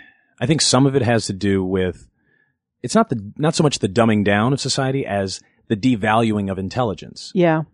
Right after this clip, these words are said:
Speaker 1: Because what if is an intelligent question,
Speaker 2: <laughs>
Speaker 1: you know?
Speaker 2: Yeah.
Speaker 1: And, and so much of the time spent now is about, you know, putting people in line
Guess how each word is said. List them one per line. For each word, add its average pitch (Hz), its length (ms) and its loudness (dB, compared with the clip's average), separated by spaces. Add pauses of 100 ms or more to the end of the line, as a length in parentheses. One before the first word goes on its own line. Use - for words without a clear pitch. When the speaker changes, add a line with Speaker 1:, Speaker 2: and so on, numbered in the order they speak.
(100)
Speaker 1:
Because 110 260 0
what 135 300 0
if 104 400 0 (260)
is 104 220 -2
an 107 100 2
intelligent 107 460 2
question, - 420 -14 (220)
Speaker 2:
<laughs> 220 720 0
Speaker 1:
you 113 300 -2
know? 104 200 2 (380)
Speaker 2:
Yeah. - 60 -10 (560)
Speaker 1:
And, 151 280 4
and 156 260 0 (320)
so - 280 2
much 139 340 0 (400)
of 110 240 -4
the 117 100 -4
time 120 360 0
spent 110 280 -4
now 131 340 2
is 95 160 -2
about, 98 560 0 (640)
you 123 140 -2
know, 95 360 -4 (680)
putting 139 240 0
people 120 380 -2 (180)
in 160 360 2
line 85 520 -4